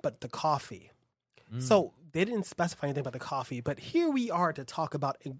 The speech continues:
Speaker 1: organic coffee. So organic
Speaker 2: Organic,
Speaker 1: or fair trade is
Speaker 2: sustainable co-
Speaker 1: absolutely a scam. The main
Speaker 2: Really?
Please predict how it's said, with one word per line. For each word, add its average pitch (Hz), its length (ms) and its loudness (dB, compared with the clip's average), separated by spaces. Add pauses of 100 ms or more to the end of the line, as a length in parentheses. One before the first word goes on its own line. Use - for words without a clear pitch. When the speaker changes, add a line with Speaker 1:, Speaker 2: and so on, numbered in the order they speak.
(100)
Speaker 1:
organic 131 580 -2
coffee. 113 640 -6 (320)
So - 280 2 (100)
organic 160 720 0 (200)
Speaker 2:
Organic, 135 440 4
Speaker 1:
or - 40 -14 (160)
fair 185 260 6
trade 170 540 4
is 240 160 -2
Speaker 2:
sustainable 143 600 2
co- 147 60 0
Speaker 1:
absolutely 175 840 0 (280)
a - 80 -12
scam. 110 540 -8 (720)
The 156 80 -4
main 392 140 8
Speaker 2:
Really? 247 140 6